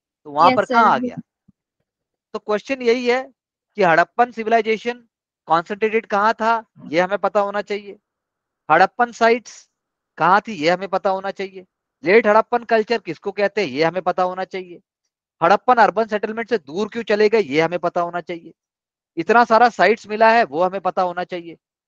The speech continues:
Speaker 1: और जितनी भी हमने डिटेल में बात की, वो सारे आइडियाज को आप एक बार रिवाइज करेंगे और जो भी डाउट्स होंगे, वो आप मुझसे पूछेंगे। अभी कोई डाउट है तो you can ask me,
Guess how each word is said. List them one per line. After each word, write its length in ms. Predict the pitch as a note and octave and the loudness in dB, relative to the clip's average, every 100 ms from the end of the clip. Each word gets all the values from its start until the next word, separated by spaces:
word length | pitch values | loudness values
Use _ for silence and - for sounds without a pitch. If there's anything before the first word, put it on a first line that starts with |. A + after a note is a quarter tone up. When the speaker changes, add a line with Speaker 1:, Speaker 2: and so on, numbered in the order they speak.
| _ | _
Speaker 1:
और 240 | F3+ C4 G#3+ | 4 4 4
जितनी 400 | - D#3+ G#3 A#3 | -6 -14 -10 -4
भी 100 | A3+ | -2
हमने 220 | F#3 G3+ | -2 -4
डिटेल 360 | D3+ E3 F3+ | -4 -4 -2
में 120 | F#3 C3+ | -2 4
बात 240 | D3+ D#3 | 4 2
की, 320 | - F#3+ A2+ _ _ _ _ F3+ | -4 -12 -12 _ _ _ _ -20
वो 60 | |
सारे 340 | F3 E3 F3 A#3 | 0 4 4 4
आइडियाज 440 | D3+ C#3+ D#3 D#3 | 2 0 0 -2
को 120 | - | -2
आप 240 | D3+ F3 E3+ | 0 0 -2
एक 160 | D3 | -4
बार 140 | D#3+ C3+ | -2 -2
रिवाइज 340 | A#2 D#3+ F#3 | 0 -2 0
करेंगे 440 | G3 G#3 G#3 A#3 A3 _ _ _ _ | -2 -4 -2 -4 -6 _ _ _ _
और 440 | - D#3 E3+ E3+ - _ _ _ _ _ _ _ _ - | 2 4 4 2 -4 _ _ _ _ _ _ _ _ -6
जो 100 | G#3 | -6
भी 100 | C4 | 2
डाउट्स 300 | G3 G3+ - | 2 2 -2
होंगे, 340 | E3 E3+ G#3 _ | -10 -8 -10 _
वो 100 | D3 | -2
आप 220 | E3 C#3+ _ | 2 2 _
मुझसे 260 | B2+ - A3+ - _ _ | -20 -10 -10 -10 _ _
पूछेंगे। 420 | F#3+ F#3 B2+ E2+ _ _ _ _ _ _ _ _ | -12 -10 -10 -14 _ _ _ _ _ _ _ _
अभी 220 | D3+ F#3 | 0 0
कोई 160 | A#3 G#3+ | 0 0
डाउट 320 | E3+ F#3 G#3+ | 2 2 0
है 80 | G#3+ | -4
तो 100 | G#3 | -4
you 120 | E3 | -8
can 140 | D#3+ C#3+ | -4 0
ask 240 | F#3 - | 0 0
me, 180 | A3 A#3+ | -14 -14